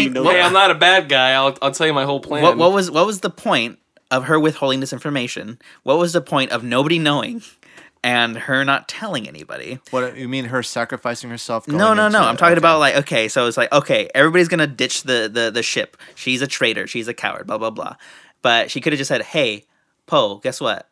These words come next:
Speaker 1: We're gonna go to this planet, and this is our plan."
Speaker 2: Right.
Speaker 1: But she didn't,
Speaker 2: And our
Speaker 1: because
Speaker 2: getaway ships have these cloak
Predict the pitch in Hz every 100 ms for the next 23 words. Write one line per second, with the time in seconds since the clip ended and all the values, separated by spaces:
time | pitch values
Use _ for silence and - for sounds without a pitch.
0 | - 131 202 196 170 - 143 131 104 -
1 | 117 131 117 104 107 - - _ _ _
2 | _ _ _ _ _ _ _ - 80 139
3 | 131 117 - 135 233 123 - _ - 87
4 | - 135 110 98 92 - 95 - 92 87
5 | 85 - - - 95